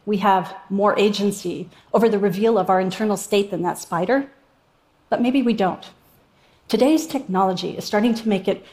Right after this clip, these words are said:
really easy to see the signals and tells that give us away. The amalgamation of sensors paired with ma-, machine learning on us, around us, and in our environments is a lot more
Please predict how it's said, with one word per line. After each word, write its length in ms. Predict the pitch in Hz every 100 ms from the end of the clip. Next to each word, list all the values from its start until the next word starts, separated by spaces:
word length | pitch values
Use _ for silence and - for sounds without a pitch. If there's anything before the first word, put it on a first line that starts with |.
| _ _ 202
really 280 | 262 277
easy 380 | 233 226 214 170
to 120 | -
see 140 | 190 226
the 100 | 202
signals 540 | - 208 226 240 233
and 120 | 175
tells 600 | 185 202 190 208 226 - -
that 100 | 196
give 120 | 190 190
us 140 | 185
away. 420 | 175 180 185 208 - _ _ _ - - -
The 80 |
amalgamation 800 | 226 262 311 302 226 240 - 196 185
of 140 | -
sensors 760 | - - 233 254 - 196 185
paired 220 | - 226 220
with 120 | 202
ma-, 220 | 202 196
machine 360 | 202 - 214 202
learning 320 | 208 202 156 - _ -
on 180 | 180 196
us, 320 | 254 277 - -
around 320 | 185 196 220
us, 140 | 262
and 120 | 233 233
in 200 | 254 294
our 160 | 320
environments 680 | 247 208 180 202 165 - - - -
is 80 | 226
a 60 | 233 214
lot 260 | 277 330 -
more 420 | 214 226 165 -